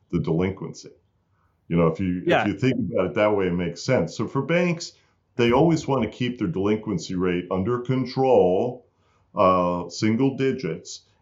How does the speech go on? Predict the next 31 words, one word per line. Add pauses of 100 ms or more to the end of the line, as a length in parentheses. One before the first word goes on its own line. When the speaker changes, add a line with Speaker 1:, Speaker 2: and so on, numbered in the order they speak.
Speaker 1:
and
then
they
make
money
on
credit
cards. (260)
I
remember
in
two
thousand
nine
when
Capital
One (320)
hit
eleven
percent (460)
gross
defaults
on
their
credit
card
book,
okay?
That's
a
lot.